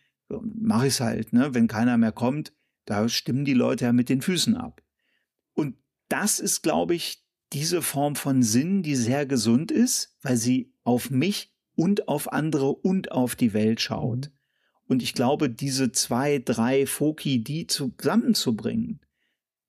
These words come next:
Speaker 1: da ist es dann schwer, einen Burnout zu kriegen, wenn man,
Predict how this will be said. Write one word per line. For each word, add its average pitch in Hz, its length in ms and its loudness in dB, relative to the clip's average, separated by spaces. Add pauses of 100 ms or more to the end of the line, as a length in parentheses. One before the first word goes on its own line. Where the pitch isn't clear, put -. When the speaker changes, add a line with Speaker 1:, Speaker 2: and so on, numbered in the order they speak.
(140)
Speaker 1:
da 131 180 -2
ist 202 220 -2
es - 140 -4
dann 143 200 -2
schwer, 131 240 0
einen 131 120 2
Burnout 127 340 0
zu - 180 -4
kriegen, 190 500 2 (320)
wenn 131 220 0
man, 208 360 2